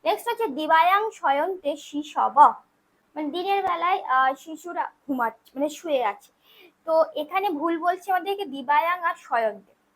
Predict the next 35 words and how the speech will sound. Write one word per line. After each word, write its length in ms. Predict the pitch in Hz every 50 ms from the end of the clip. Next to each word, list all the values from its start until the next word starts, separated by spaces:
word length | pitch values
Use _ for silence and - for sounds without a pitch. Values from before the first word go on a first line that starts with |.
| _ _ -
প্রথম 340 | 330 339 - 440 440 440 403
দেখি 280 | 381 381 381 - 381
দিবায়াং, 520 | 294 247 269 285 254 269 262 240 233 226 214 _ _ _ -
এটা 160 | 294 311 370
তো 120 | 370 403
ভুল 280 | 330 269 - 302 311 302
অবশ্যই, 560 | - 233 226 262 320 311 - - - 247 214 - _ _ _ _ _ _ -
কারণ 220 | - 453 466 453 453
আমরা 280 | 440 440 427 440 453
যারা, 280 | 415 415 466 480 - - _ -
মানে 140 | 285 311 330
আমরা 300 | 320 285 285 285 339 381
যখন 180 | 381 403 403 359
অব্যয় 440 | 277 262 240 233 320 359 403 392
পড়েছি 240 | 392 392 403 392 392
তখন 180 | 392 370 - 415
এটা 220 | 415 392 427 427
জেনেছি 360 | 415 415 415 440 466 - 523
না 200 | 554 539 415 -
যে 140 | 262 277 311
দিবা 380 | 262 240 277 294 269 320 330 339 -
শব্দটা 420 | 370 359 339 370 370 370 - 359
হচ্ছে 240 | 370 370 - _ 392
একটা 180 | 381 - 370 339
অব্যয়, 440 | - 339 359 311 262 - 349 277 -
তাহলে 460 | - _ _ _ _ _ - 277 285
এর 80 | 277
সঙ্গে 240 | - - 330 349 381
তো 120 | 403 403 392
দিবায়াং 480 | 294 381 302 320 370 370 381 392 370
যুক্ত 260 | - 320 285 _ -
হওয়ার 180 | 359 359 349 349
কোনো 200 | 359 359 370 359 -
কথাই 360 | 294 269 269 - 392 392 370
নাই, 160 | 320 302 320